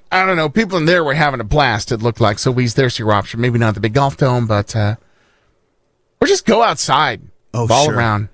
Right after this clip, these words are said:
Speaker 1: I mean, you'll need more. You're gonna lose 'em in the snow.
Speaker 2: <laughs>
Speaker 1: But, uh, could be fun.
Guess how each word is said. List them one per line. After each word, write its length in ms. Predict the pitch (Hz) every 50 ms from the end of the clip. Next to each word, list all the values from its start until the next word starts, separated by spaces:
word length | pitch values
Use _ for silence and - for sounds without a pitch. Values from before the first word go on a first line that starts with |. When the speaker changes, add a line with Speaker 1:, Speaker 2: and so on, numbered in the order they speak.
| _ _ _
Speaker 1:
I 40 | -
mean, 140 | 156 156 151
you'll 100 | 147 147
need 220 | 156 165 156 135
more. 180 | 131 131 135 139
You're 80 | 131 127
gonna 120 | 135 131
lose 180 | 127 131 123 123
'em 80 | 127
in 80 | 113 104
the 40 | 101
snow. 460 | - - 127 123 110 95 92 101 107 - - -
Speaker 2:
<laughs> 160 | - - - - _ _ _ _ _ _ _ _ _ _
Speaker 1:
But, 220 | 76 76 - -
uh, 100 | 98 92
could 220 | 92 - 117 98 87
be 80 | 101
fun. 300 | - - 71 65 69 -